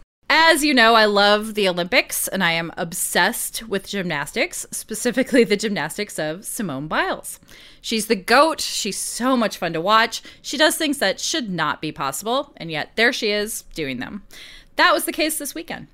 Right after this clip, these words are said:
At the U S Classic, which was her first meet since twenty nineteen, she debuted the long-awaited Yurchenko double pike vault,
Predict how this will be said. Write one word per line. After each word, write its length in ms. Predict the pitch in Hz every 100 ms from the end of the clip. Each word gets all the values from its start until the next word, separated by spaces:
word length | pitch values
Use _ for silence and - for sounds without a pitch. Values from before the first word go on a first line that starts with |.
| _
At 140 | - 202
the 80 | 208
U 140 | 294
S 120 | 269
Classic, 440 | - 190 185 370 - -
which 160 | 190
was 140 | 190 175
her 100 | 170
first 460 | - 370 440 -
meet 240 | 240 226 233
since 260 | - 160
twenty 300 | - 233 202
nineteen, 580 | 160 151 - 311 147 208 - - - -
she 320 | - - 311
debuted 440 | 262 233 220 240 214
the 120 | 208
long-awaited 880 | 208 226 277 330 240 214 208 214 196
Yurchenko 800 | 180 190 - 254 269 269 269 208
double 320 | 185 220 240
pike 480 | 247 - 196 214 -
vault, 560 | 151 170 196 - -